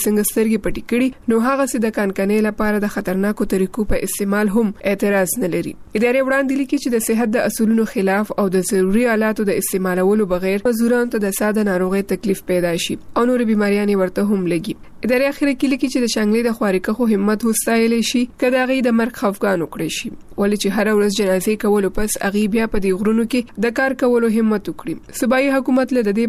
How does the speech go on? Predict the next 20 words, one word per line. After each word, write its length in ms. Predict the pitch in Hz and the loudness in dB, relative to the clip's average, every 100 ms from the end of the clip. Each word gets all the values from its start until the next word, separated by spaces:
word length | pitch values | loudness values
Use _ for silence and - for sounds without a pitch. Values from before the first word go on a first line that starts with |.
| 226 | 0
په 100 | - | 0
سمدستي 400 | 233 233 226 233 240 | 0 0 0 -2 0
توګه 460 | 233 233 226 - | 0 0 -2 -2
نوټس 260 | 247 247 240 | 0 0 -2
اخیستل 400 | 262 - - - - | -4 -4 -4 -4 -4
پکار 280 | - 180 190 | -4 -4 -6
دي. 80 | - - - | -8 -10 -2
د 20 | 214 | 0
انګریزي 340 | 240 247 247 285 285 | 2 0 2 2 2
ژبې 160 | 254 254 | 2 2
د 80 | 247 | 2
نیوز 240 | 262 247 | 0 0
ورځپاڼه 480 | 247 220 - 240 240 | -2 -2 0 0 0
خپل 140 | - 226 | 0 0
ادارې 240 | 196 196 202 | 2 2 0
کې 80 | 214 208 | 0 -2
لیکي 180 | 202 220 | 0 0
چې 60 | 220 | 0
د 100 | 196 185 | 0 2
بلدیه 240 | 190 196 | 2 2